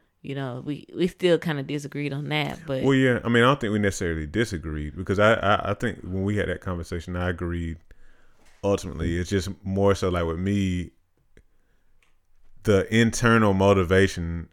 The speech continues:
Speaker 2: is, is, is key regardless of the way you look at it. 'Cause you, I mean, I think we can at least agree that you have to be motivated enough to go and seek someone to whatever.
Speaker 1: Right.
Speaker 2: The people who wanna be Navy seals, I don't think that they're like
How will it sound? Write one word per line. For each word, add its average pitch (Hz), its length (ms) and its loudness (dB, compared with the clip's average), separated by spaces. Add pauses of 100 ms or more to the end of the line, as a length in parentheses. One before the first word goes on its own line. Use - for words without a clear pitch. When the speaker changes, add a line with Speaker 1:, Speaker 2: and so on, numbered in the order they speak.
Speaker 2:
is, 87 400 -4 (120)
is, 85 400 -4 (520)
is 92 260 -2
key 95 580 2
regardless 95 840 2
of 87 80 -4
the 85 40 -4
way 85 160 -2
you 85 160 -2
look 92 260 -2
at 80 160 -2
it. - 160 -10
'Cause 92 160 0
you, 110 240 6 (1000)
I 107 80 6
mean, 110 160 12
I 107 100 10
think 110 180 4
we 101 80 6
can 95 120 2
at 85 140 0
least 104 220 4
agree 82 320 0
that 80 200 -4
you 92 120 4
have 85 100 0
to 82 60 -6
be 85 220 -2
motivated 87 580 2
enough 82 260 -4
to 80 80 -8
go 82 240 -2
and 76 160 -6
seek 87 300 -6
someone 85 360 -4
to - 60 -6
whatever. 82 640 -4
Speaker 1:
Right. 143 420 -2
Speaker 2:
The - 60 -8
people 107 220 4
who 107 120 4
wanna 98 200 2
be 90 140 0
Navy 90 340 2
seals, 95 400 2
I 87 80 2
don't 92 180 0
think 82 180 -4
that 80 120 -6
they're 82 160 -2
like 80 320 -4